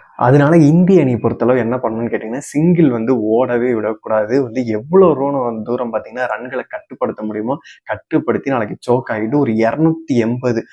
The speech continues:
அதிகபட்சம் முந்நூறுக்குள்ள அவங்களை சுருட்டிட்டோம் அப்படின்னா, கண்டிப்பாவே இந்திய அணி ஜெயிக்கிறதுக்கான வாய்ப்புகள் அதிகமாவே இருக்கு.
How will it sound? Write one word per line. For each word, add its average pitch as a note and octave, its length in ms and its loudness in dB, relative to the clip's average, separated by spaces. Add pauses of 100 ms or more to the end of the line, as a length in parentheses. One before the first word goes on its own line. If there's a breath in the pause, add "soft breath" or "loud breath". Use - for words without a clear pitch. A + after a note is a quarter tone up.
(200 soft breath)
அதிகபட்சம் C#3 760 0
முந்நூறுக்குள்ள C3 600 0
அவங்களை A#2 220 -2
சுருட்டிட்டோம் B2 580 -2
அப்படின்னா, A2+ 420 -4
கண்டிப்பாவே A#2+ 720 2
இந்திய C3 340 0
அணி A2+ 140 -2
ஜெயிக்கிறதுக்கான A2 640 -6
வாய்ப்புகள் A2 480 -2
அதிகமாவே A#2 460 -2
இருக்கு. G#2+ 240 -10